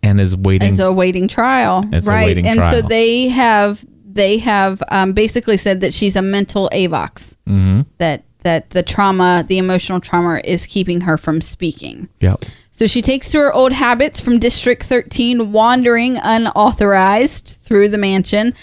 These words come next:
Speaker 2: Did we skip over the part where it's Haymitch's <laughs> job to take care of her?
Speaker 1: Oh, no, I probably.
Speaker 2: But, um, her mom drowns her sorrows in work,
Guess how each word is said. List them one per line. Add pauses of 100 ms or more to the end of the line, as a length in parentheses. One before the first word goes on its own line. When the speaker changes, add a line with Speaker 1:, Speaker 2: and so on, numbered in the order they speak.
(380)
Speaker 2:
Did
we
skip
over
the
part
where
it's
Haymitch's
<laughs>
job (180)
to
take
care
of (100)
her?
Speaker 1:
Oh,
no,
I (220)
probably.
Speaker 2:
But,
um, (100)
her
mom
drowns
her
sorrows
in
work,